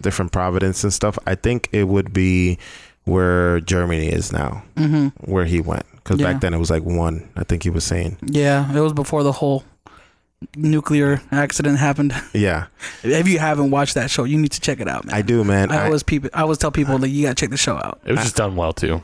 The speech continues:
Speaker 1: It is, and, and I'm a fan of shows. Usually when I travel and stuff like that, I'll pop on a show, or, like, I'll sit at home with the wife and, like, watch one episode,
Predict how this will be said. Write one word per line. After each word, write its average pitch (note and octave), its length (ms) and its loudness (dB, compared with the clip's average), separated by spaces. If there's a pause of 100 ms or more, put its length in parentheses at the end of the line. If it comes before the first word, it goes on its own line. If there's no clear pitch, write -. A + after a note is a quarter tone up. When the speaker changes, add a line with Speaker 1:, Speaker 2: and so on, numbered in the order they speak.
(200)
Speaker 1:
It A2 160 2
is, A2 300 2
and, G2 360 2
and F#2 460 2
I'm G2+ 240 -2
a F#2+ 100 2
fan G2 320 0
of F2+ 60 0
shows. F#2+ 400 2
Usually F#2 320 2
when F#2 180 0
I F2 120 2
travel F#2 460 -2
and F#2 100 0
stuff - 260 -2
like F2+ 140 0
that, F#2 260 0
I'll E2 140 0
pop - 340 -4
on F2+ 100 -2
a F2 60 -2
show, F2+ 400 0
or, E2+ 220 0
like, E2 260 -2 (400)
I'll G2 100 0
sit G#2 140 0
at F#2 80 0
home F2+ 160 2
with F2 80 0
the F2+ 80 0
wife E2+ 320 0
and, F2 140 -2
like, E2 180 -2
watch E2+ 300 -2
one E2+ 160 0
episode, - 540 -4